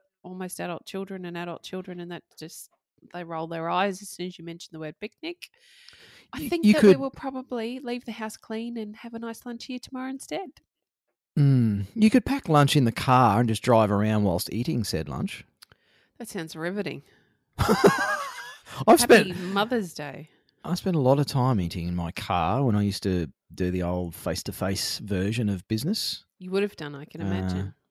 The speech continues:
Speaker 2: which seems like a distant memory. Do you remember the days when you and I used to get together for
Speaker 1: <laughs>
Speaker 2: podcasts?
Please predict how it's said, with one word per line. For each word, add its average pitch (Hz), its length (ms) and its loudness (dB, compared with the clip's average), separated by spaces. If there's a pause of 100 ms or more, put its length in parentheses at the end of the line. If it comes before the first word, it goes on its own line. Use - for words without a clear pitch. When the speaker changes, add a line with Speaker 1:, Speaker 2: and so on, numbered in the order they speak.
(240)
Speaker 2:
which - 160 -4
seems 233 200 0
like 240 100 0
a 139 60 0
distant 165 460 2
memory. 123 520 0 (920)
Do 302 80 4
you 302 60 8
remember 220 200 10
the 170 100 8
days 156 360 10
when 165 160 8
you 147 140 10
and 147 80 8
I 139 140 8
used 165 220 2
to 156 60 -2
get 170 120 0
together 151 300 2
for 160 120 -2
Speaker 1:
<laughs> 143 180 2
Speaker 2:
podcasts? - 480 0